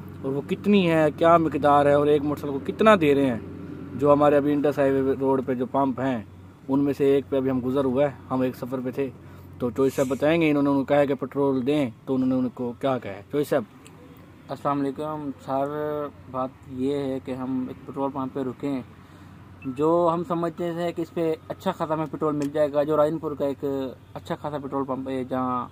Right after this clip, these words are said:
Speaker 2: पेट्रोल हमें हर वक्त मिल जाता है। तो उन्हों-, उन्होंने हमें, हमने उनको एक डिमांड की, "हमें इतना पेट्रोल दो।"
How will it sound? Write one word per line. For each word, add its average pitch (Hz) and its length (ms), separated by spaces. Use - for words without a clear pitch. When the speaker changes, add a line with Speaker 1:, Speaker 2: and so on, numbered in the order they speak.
Speaker 2:
पेट्रोल 135 320
हमें 127 200
हर 135 120
वक्त 131 180
मिल 131 160
जाता 131 240
है। 117 100
तो 165 80
उन्हों-, 190 640
उन्होंने 202 320
हमें, 190 320
हमने 226 360
उनको 233 200
एक 208 180
डिमांड 196 360
की, 180 120
"हमें 190 140
इतना 180 200
पेट्रोल 160 360
दो।" 147 160